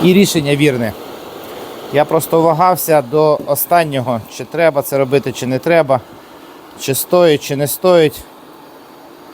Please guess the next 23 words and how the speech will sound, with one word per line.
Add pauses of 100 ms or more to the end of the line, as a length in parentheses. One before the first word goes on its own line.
(680)
Да, (120)
другого
виходу
не
було. (1600)
Ну (160)
і
наша (440)
баришня (500)
з
зобом. (140)
Диви,
яка
гуля. (1500)
Ну,
тут
за
лапи
взяв
і
тут
раз-два (340)
обшмалив.